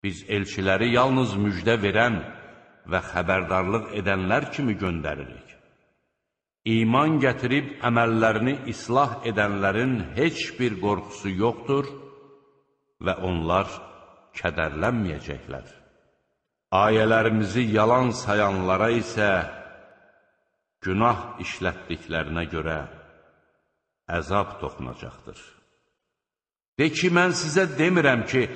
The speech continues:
Allahın xəzinələri mənim yanımdadır. Mən qeybi də bilmirəm. Mən sizə demirəm ki, mən mələyəm. Mən yalnız mənə vəh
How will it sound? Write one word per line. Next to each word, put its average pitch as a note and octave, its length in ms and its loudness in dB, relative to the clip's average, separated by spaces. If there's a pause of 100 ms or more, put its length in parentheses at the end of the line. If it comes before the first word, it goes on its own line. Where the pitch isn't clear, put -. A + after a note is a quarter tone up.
(160)
Allahın C#3 680 6
xəzinələri B2+ 880 4
mənim B2 400 4
yanımdadır. G2 720 0 (800)
Mən C3 320 2
qeybi C#3+ 420 4
də F3 120 6
bilmirəm. F#2+ 600 -2 (920)
Mən C3 200 2
sizə D#3+ 280 0
demirəm E3 560 4
ki, C3+ 120 0
mən C3 360 4
mələyəm. A#2 640 4 (1600)
Mən A2 220 2
yalnız C#3+ 480 4
mənə C3+ 280 4 (120)
vəh C#3 260 4